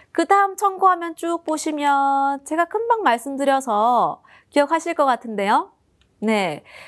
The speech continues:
의과 코드이기 때문에 치과 마취료는 산정이 불가능하다라고 했습니다. 그래서 침륜 마취료인 행위료만 빼시고요. 의약품 관리료, 마취 앰플 잘 챙기시고 실크까지 챙기실 수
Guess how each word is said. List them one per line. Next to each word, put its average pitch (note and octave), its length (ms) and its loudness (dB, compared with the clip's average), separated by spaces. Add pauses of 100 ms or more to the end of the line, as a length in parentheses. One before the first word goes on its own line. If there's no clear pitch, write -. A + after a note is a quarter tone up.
(100)
의과 D#4 300 2
코드이기 F4+ 520 -4
때문에 A3 640 -2
치과 F#4+ 420 0
마취료는 D#4+ 840 -2
산정이 C#4+ 580 -6
불가능하다라고 A3+ 920 0
했습니다. F3+ 640 -4 (260)
그래서 G3+ 560 0
침륜 F#4+ 400 -6
마취료인 C4 640 -2
행위료만 F4 680 -2
빼시고요. A3 760 0 (280)
의약품 C#4+ 520 -2
관리료, F#3+ 600 -2 (300)
마취 D#3 360 -2
앰플 A#3+ 260 0
잘 E3+ 220 -8
챙기시고 C4 760 -2 (160)
실크까지 D#4 1000 -4
챙기실 C4+ 480 -2
수 E4+ 320 -2